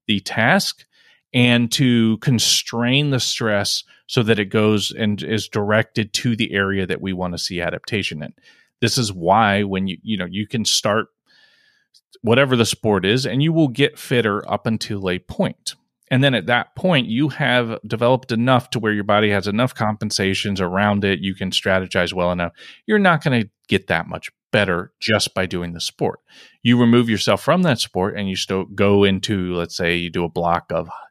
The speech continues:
heavy lifting, your force output will go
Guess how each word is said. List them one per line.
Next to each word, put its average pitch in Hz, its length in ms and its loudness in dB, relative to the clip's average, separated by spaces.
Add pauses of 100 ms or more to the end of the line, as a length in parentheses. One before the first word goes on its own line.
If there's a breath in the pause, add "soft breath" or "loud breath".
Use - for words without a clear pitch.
(160)
heavy 87 560 -4
lifting, 107 480 -2 (420 soft breath)
your 135 380 2
force 165 420 0
output 110 420 -2
will 95 160 -2
go 87 320 -2